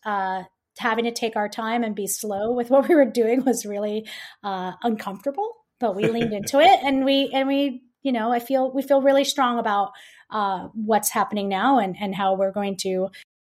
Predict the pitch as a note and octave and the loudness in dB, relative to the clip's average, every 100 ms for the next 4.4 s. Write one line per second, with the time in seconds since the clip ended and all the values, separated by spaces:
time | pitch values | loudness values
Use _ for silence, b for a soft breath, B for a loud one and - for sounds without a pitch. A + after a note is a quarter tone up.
0 | _ _ _ _ _ _ A3+ G3 F#3+ G#3 | _ _ _ _ _ _ -4 -4 0 0
1 | G#3 G3+ G#3+ G3 G#3+ G3+ G3 F#3+ G3+ F#3+ | 0 0 -2 -2 -4 -2 -2 -2 -4 -4
2 | F#3 G#3+ G3+ G3 G3 F#3+ F#3+ F#3 F#3+ F#3+ | -4 -4 -2 -2 -2 -2 -4 -4 -2 -2
3 | F3+ F#3+ G3 F#3 G3 F#3+ F#3 F#3 F#3 G3 | 0 0 -2 -4 -6 -4 -4 -4 -2 -2
4 | F#3+ F#3 F#3 F#3 | -2 0 -2 -2